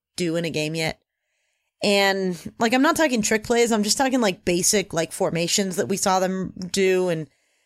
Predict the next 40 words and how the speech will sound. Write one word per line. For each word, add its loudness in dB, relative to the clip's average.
and -2
plays 0
that 0
we -2
saw 2
them -2
run. -2
Um, -4
so 2
I 2
would -2
like 0
to -4
see 0
them -2
do 0
a 0
little 0
bit -2
more 0
of -2
that. 4
And -2
that's -2
one 2
thing 2
that 0
maybe 0
where 2
this 2
offense 0
really 0
does 2
differentiate -2
from, -4
like, -4
Mike 0
Leach's -2
air 2
raid 0